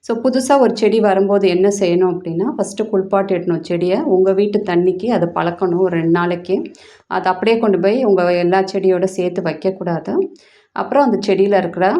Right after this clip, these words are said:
எல்லா டைபேக்ஸை, இந்த மாதிரி இலை, காஞ்ச இலை, எங்கெங்க, அஹ், டைபேக்ஸ் இருக்கோ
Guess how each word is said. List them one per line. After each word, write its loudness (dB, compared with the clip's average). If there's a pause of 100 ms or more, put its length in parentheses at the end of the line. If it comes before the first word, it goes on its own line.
(420)
எல்லா 2
டைபேக்ஸை, 0 (200)
இந்த -2
மாதிரி 0 (160)
இலை, 2 (200)
காஞ்ச -2 (100)
இலை, 2 (560)
எங்கெங்க, 4 (220)
அஹ், 0
டைபேக்ஸ் 0
இருக்கோ -4